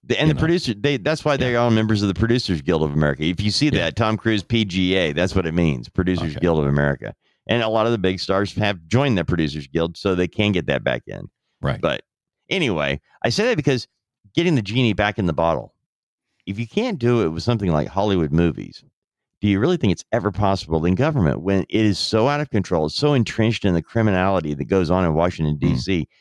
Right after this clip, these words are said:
Speaker 1: Can we ever get to that part where people who actually want to serve as president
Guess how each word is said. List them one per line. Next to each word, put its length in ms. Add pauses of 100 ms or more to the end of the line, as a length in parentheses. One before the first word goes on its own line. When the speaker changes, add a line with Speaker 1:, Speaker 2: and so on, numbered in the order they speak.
(260)
Speaker 1:
Can 180
we 160
ever 200
get 220
to 80
that 220
part 280
where 140
people 280
who 200
actually 540 (360)
want 320 (120)
to 120
serve 400
as 100
president 560